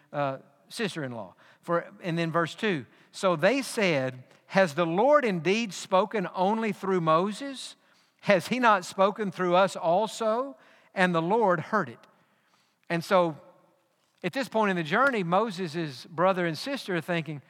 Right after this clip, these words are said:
"We about heard all of Moses we wanna hear." Moses, the great leader. Moses, the man of God. Moses getting the Ten Commandments. Moses parting the Red Sea. Moses, Moses, Moses. Well, what about us? We've done some pretty good things too.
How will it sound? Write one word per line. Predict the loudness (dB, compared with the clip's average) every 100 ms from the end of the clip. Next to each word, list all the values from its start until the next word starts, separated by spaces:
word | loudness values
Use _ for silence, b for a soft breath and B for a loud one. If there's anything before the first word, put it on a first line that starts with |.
| b b
"We | -6
about | 2 2 4
heard | 4 4
all | 4 2
of | 0
Moses | -2 -2 -6 -10
we | -8
wanna | -6 -6
hear." | -6 -8 -10 -18 _ _ _ _
Moses, | 0 2 2 0 -4 -6
the |
great | -2 -2 -2
leader. | -4 -4 -6
Moses, | -2 2 2 0 -6
the | -6
man | -4 -2 -2
of | -2
God. | 2 2 0 B B
Moses | 2 4 2 -2 -4
getting | -2 -2
the | -2
Ten | -4 -4
Commandments. | -2 0 0 -2 -12 B
Moses | 0 2 4 0 -4
parting | -2 0 0
the | -2
Red | -2 -2
Sea. | -4 -6 -6 -10 B
Moses, | 0 2 4 2 -2 0
Moses, | 2 2 0 -6
Moses. | 0 0 0 -4 -14 B
Well, | 0
what | 4 6
about | 8 8 8
us? | 6 6 0 -8 -14 -14 -20 _ _ _ _ _ _
We've | -2 0 2
done | 4 4
some | 0 -6
pretty | -4 -2
good | 0 -2
things | 0 0 -2 -4
too. | -4 -4 -4